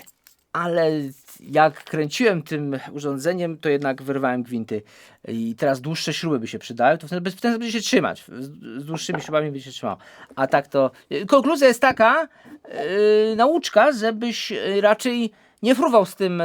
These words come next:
tabletem, gdy masz podłączony, yy, stand, tylko ten, tylko ten drugi stripe na rękę. Rozumiesz? No, ale mimo to wiadomo, że to są takie testy, że nikt normalny nie będzie tak rzucał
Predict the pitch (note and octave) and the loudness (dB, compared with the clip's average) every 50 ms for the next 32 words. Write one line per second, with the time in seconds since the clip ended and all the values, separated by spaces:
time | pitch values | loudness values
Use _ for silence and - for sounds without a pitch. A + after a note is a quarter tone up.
0 | D#3+ - F#3 D#3+ D#3 D#3+ E3+ F#3 F#3+ - A3 G#3 G3+ F3+ E3+ F3+ F3 F3 E3+ E3+ | 0 2 2 2 2 2 0 0 0 0 -2 -2 -2 -4 -6 -4 -2 -2 -4 -4
1 | - _ _ _ _ - - A#2+ D3 D#3+ E3 D#3 D3+ - F3 E3+ E3 E3 D#3+ D#3 | -8 _ _ _ _ -16 -14 -12 -8 -8 -8 -6 -2 -2 -2 -2 -2 -4 -4 -6
2 | D#3 _ _ _ _ _ _ _ _ - C#3+ D#3 D3 - - B3 F#3+ C3+ G#2+ G#3+ | -8 _ _ _ _ _ _ _ _ -10 -8 -8 -8 0 4 4 4 4 2 -4
3 | - _ G3 F#3+ G3+ G3 G3 G#3+ A#3 A#3 A3 - - B3+ A#3+ A3+ A3+ A3+ A#3 A#3+ | -6 _ -6 -2 -2 0 0 0 0 0 -4 -6 -8 -8 -4 -2 -2 0 0 0
4 | B3 A3+ C#4 C#4 B3 F#3+ - - - - - D3+ C#3 A2+ G#2+ - E3+ F3+ F3 D#3+ | 2 4 6 6 8 8 6 4 2 -2 0 2 2 2 2 4 4 4 6 6
5 | C#3 A#2+ G#2+ - A#2 G2 F#2 - _ _ _ _ _ _ _ F#4+ G4 F4+ E4 A#3 | 4 2 -2 -6 -8 -10 -10 -12 _ _ _ _ _ _ _ -2 2 4 4 4
6 | E3 C3+ - - _ - - - - - - - - _ _ _ _ _ _ _ | 4 2 -2 -6 _ -20 -20 -20 -20 -20 -20 -20 -20 _ _ _ _ _ _ _
7 | _ _ _ _ _ - - - - - - - - - - - - A3 G3+ - | _ _ _ _ _ -18 -16 -14 -14 -14 -14 -16 -16 -18 -18 -16 -16 -16 -16 -16
8 | - - G#3+ F#3+ - - A#3 A#3+ B3 B3 - - - - G1+ - - - - F3 | -16 -16 -16 -16 -16 -18 -18 -18 -20 -20 -20 -20 -20 -20 -18 -18 -10 0 2 4
9 | F3+ F3 E3 E3 F#3 A#3 D4+ F4 E4+ - _ _ _ _ _ _ _ _ _ _ | 4 6 6 6 6 6 4 2 -2 -6 _ _ _ _ _ _ _ _ _ _
10 | _ _ _ _ G#2+ A#2+ D3+ F#3+ B3+ C4+ C4 B3+ B3 B3 F3 D3+ D3 D#3+ F3+ G#3+ | _ _ _ _ -8 -4 -2 0 0 0 0 -2 -2 2 4 6 8 6 6 4
11 | - _ - - _ _ _ - C#3 D3+ D3+ E3+ G3 G#3+ G#3 F3 C#3 A2+ A2 A#2 | -2 _ -20 -20 _ _ _ 0 0 2 6 6 6 6 6 2 0 -4 -6 -8
12 | A#2 C3 B2 - - A#2 - B2+ B2 - B2+ A#2+ - C3 B2 - - C#3+ B2+ A#2 | -10 -10 -10 -10 -10 -4 -4 -4 -4 -4 -8 -6 -4 -6 -6 -4 -8 -10 -8 -6
13 | A#2 A#2+ B2 A#2+ A#2 B2 A#2 A#2 C3+ C3 C3 B2+ B2 B2+ B2 B2 A2+ B2 A#2+ A2+ | -4 -4 -4 -4 -4 -6 -2 0 2 2 2 2 0 -2 -4 -4 -4 -6 -6 -6
14 | A#2 - A#2+ A2 G2+ A#2 A2 G#2 - A2+ A2 A2 | -8 -8 -10 -10 -8 -10 -12 -8 -6 -6 -8 -8